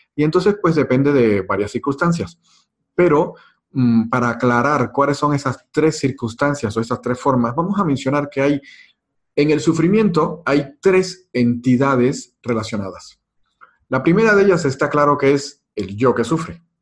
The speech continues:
esa persona que se siente mal, que siente sufrimiento, que tiene pensamientos y tiene una vibración en el cuerpo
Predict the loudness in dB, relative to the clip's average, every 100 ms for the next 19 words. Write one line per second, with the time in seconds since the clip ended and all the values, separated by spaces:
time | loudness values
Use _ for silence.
0 | _ -6 -4 -2 -2 -4 0 0 2 0
1 | -4 -8 -10 -4 -4 0 0 0 0 -2
2 | -8 -20 _ _ _ -6 -4 0 0 0
3 | -2 -2 2 2 2 2 0 0 -2 0
4 | -2 -2 -4 0 2 4 2 2 0 0
5 | -4 -2 0 0 2 2 0 -2 -4 2
6 | 2 2 0 -6 -6 -4 -2 -2 -2 -2
7 | -6